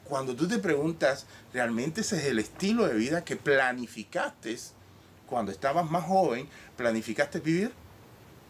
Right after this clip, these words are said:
Probablemente la respuesta sea no, ¿ok? Entonces, quiero mostrarte en este video cómo hay personas que, eh, se están ganando miles de dólares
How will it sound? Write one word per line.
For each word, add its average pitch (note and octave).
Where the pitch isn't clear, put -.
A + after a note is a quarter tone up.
Probablemente B2
la A#2+
respuesta G#2+
sea G#2
no, G#2+
¿ok? -
Entonces, D#3+
quiero A3+
mostrarte D#3
en G#2
este A#2+
video E3
cómo F3
hay G3
personas D3+
que, E3
eh, A2
se -
están G3+
ganando C#3+
miles F3+
de B2
dólares A2